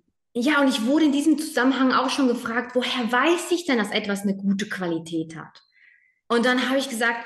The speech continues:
„Ey, also erstens gibt's mal Labels, oder? Es gibt sowas wie Bio und Demeter.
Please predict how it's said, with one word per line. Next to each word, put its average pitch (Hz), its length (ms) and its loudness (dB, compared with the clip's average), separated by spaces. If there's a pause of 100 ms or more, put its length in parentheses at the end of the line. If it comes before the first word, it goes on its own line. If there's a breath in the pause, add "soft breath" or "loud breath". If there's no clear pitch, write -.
„Ey, 240 240 2
also 220 140 -2
erstens 302 360 0
gibt's - 260 -2
mal 196 140 4
Labels, 170 560 2
oder? 175 140 4
Es 196 120 2
gibt 196 160 -2
sowas 170 260 2
wie 160 60 0
Bio 190 580 4
und 156 160 -4
Demeter. 151 420 -4